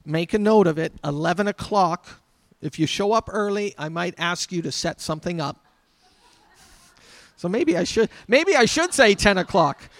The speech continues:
Um, and, um, and if you've noticed, even outside Sunday mornings, we're just taking a real simple approach Sundays with the children.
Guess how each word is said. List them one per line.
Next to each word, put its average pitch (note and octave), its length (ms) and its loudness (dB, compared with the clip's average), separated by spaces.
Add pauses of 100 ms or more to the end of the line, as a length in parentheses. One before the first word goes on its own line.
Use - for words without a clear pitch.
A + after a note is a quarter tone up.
(1040)
Um, D3 340 0 (140)
and, F3+ 320 2 (240)
um, D#3+ 260 2
and G3 160 4
if G#3+ 160 0
you've G#3 140 -6
noticed, G#3+ 380 0
even G#3 240 -2
outside G3+ 680 2
Sunday G3+ 360 -4
mornings, G3 560 -6 (260)
we're D#3+ 260 -2
just B3 220 -6
taking G#3+ 320 -2
a E3 80 -2
real G3 480 2 (600)
simple G#3 720 -2
approach E3+ 580 -2 (320)
Sundays D#3+ 680 -4 (260)
with D#3 180 -4
the E3+ 80 -4
children. D3 540 -4